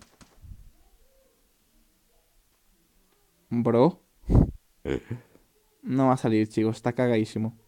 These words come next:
Ay, hermanos, me cago en mi suerte. Es que esta escopeta es buenísima, chicos, pero lo malo es que no tengo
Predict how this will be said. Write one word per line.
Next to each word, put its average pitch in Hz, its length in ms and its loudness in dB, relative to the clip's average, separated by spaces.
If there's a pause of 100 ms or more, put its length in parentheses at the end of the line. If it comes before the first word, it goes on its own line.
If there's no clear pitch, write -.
(1160)
Ay, 226 380 8
hermanos, 160 540 8
me 160 100 0
cago 196 240 4
en 185 60 4
mi 160 60 6
suerte. 123 520 2
Es - 120 -8
que - 80 2
esta 214 160 4
escopeta 180 360 8
es 180 80 10
buenísima, 175 540 4
chicos, 151 420 6
pero 143 200 4
lo 147 80 6
malo 147 140 6
es - 80 -4
que 170 100 2
no 165 100 4
tengo 160 420 4